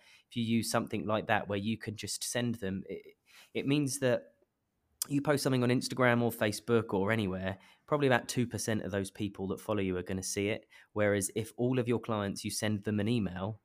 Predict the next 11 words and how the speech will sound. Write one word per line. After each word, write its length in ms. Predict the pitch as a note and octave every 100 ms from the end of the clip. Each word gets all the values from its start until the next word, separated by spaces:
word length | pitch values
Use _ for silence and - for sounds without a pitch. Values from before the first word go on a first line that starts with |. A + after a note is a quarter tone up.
| _ -
just 160 | -
one 180 | B2 G#2+
email 380 | A2 G2+ F2+ F#2+
to 100 | G#2
say, 400 | - G#2 G2 F#2+ - _
"Here, 160 | A#2 A2+ -
either 360 | G2+ F#2+ F#2 - _ _ _ _
here's 320 | - B2 A2+ G#2+
my 140 | G#2
appointments," 720 | F#2+ C3 A#2+ B2 B2 - -
or, 280 | F#2+ F#2 F#2